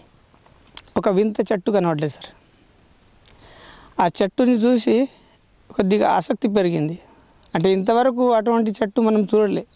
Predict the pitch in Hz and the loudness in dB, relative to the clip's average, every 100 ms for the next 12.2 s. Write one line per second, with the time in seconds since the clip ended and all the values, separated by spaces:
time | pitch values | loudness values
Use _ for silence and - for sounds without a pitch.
0 | _ _ - - _ - - _ - - | _ _ -20 -20 _ -20 -20 _ -20 -20
1 | - - - - - - 180 - 214 220 | -20 -20 -20 -20 -12 -4 -2 0 -2 0
2 | 233 220 226 220 226 202 - 233 190 - | 0 0 0 0 0 0 2 0 0 -8
3 | _ _ _ _ _ - 202 170 220 214 | _ _ _ _ _ -6 -4 0 0 0
4 | 196 202 214 190 - _ _ _ _ _ | 0 2 2 0 -6 _ _ _ _ _
5 | _ - - 185 202 208 208 214 185 214 | _ -12 -2 0 2 2 2 2 0 0
6 | 190 214 180 _ _ - _ _ _ - | 2 0 0 _ _ -20 _ _ _ -2
7 | 190 190 196 240 220 214 247 _ _ _ | 0 0 2 0 2 0 -2 _ _ _
8 | _ - 190 - 180 190 180 160 190 175 | _ -6 -4 -2 0 0 0 0 -4 -4
9 | 165 143 185 269 - _ _ _ _ - | -4 -6 -10 -18 -20 _ _ _ _ -20
10 | - - - - 185 196 240 240 226 214 | -20 -20 -20 -4 0 2 2 2 2 0
11 | - _ - 185 214 233 277 254 233 247 | -6 _ 0 2 2 2 2 2 2 2
12 | 220 | 0